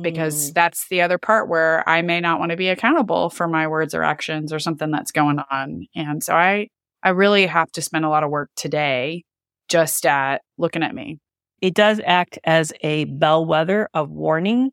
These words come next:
Speaker 2: when we get overly invested about another person's life.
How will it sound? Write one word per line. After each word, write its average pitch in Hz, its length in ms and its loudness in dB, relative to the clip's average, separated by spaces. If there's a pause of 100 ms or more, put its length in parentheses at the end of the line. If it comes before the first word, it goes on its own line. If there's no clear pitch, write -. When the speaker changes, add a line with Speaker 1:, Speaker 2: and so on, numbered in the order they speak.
Speaker 2:
when 156 180 2
we 160 80 2
get 156 220 0 (160)
overly 180 420 2
invested 156 480 -2
about 147 220 0
another 139 260 -2
person's 127 400 -8
life. 143 200 -8